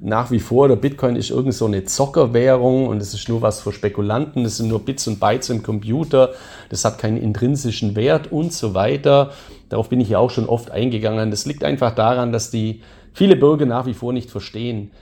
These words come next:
was der Wert des Bitcoin ist, nämlich der mächtigste Algorithmus dieser Welt in Kombination mit Limitierung und dem Halving-Prozess. Und wenn man das mal verstanden hat, dann wird man verstehen, dass dieser Bitcoin,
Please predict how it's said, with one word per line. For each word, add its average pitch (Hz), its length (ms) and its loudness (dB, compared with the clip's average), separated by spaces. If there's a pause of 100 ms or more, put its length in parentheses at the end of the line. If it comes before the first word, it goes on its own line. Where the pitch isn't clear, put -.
(320)
was 113 260 -4
der 101 120 -2
Wert 110 220 -2
des - 160 -14
Bitcoin 98 400 -8
ist, - 260 -10
nämlich 104 240 -6
der 98 100 -6
mächtigste 107 600 -6
Algorithmus 98 640 -6
dieser 95 300 -8
Welt 104 420 -4 (180)
in 135 280 -4
Kombination 113 800 -4 (300)
mit 107 180 -6
Limitierung 123 720 -2
und 104 160 -6
dem 95 160 -6
Halving-Prozess. 95 840 -6
Und 98 60 -4
wenn 107 80 -4
man 110 100 -4
das 156 180 0
mal 156 120 0
verstanden 123 600 -4
hat, 85 240 -4 (480)
dann 98 180 2
wird 135 160 0
man 110 160 2
verstehen, 123 560 -2
dass 98 260 -6
dieser 131 260 -6
Bitcoin, 95 640 -6